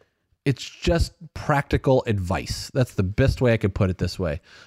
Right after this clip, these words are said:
I highlighted a couple things. He said, this is, I called it, uh, courses online versus money and, uh, something else, monetary vision. I can't, values.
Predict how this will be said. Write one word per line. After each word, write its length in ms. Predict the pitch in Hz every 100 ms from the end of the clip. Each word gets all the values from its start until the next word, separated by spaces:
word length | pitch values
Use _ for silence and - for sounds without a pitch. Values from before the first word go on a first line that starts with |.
| -
I 40 |
highlighted 360 | 117 156 156 131
a 40 |
couple 240 | - 117 104
things. 300 | - 98 92
He 120 | 123
said, 340 | - 131 104 90 _ - - _ _
this 220 | 147 156
is, 160 | 165 143
I 240 | 135 135
called 320 | 127 139 127 123
it, 260 | 117 -
uh, 400 | 110 104 101 95 - _ -
courses 480 | - 160 156 151 131
online 600 | 127 127 123 120 135 127
versus 280 | 120 107
money 540 | 110 110 120 127 135 131 - _ _ _
and, 640 | 117 117 110 107 104 101 98 _ _ -
uh, 180 | 107 98
something 340 | - 117 113
else, 320 | 110 110 - - _ _
monetary 580 | 104 107 123 - 143 131
vision. 400 | 107 120 151 147 -
I 80 |
can't, 240 | - 113 -
values. 920 | 107 98 104 101 95 85 65 -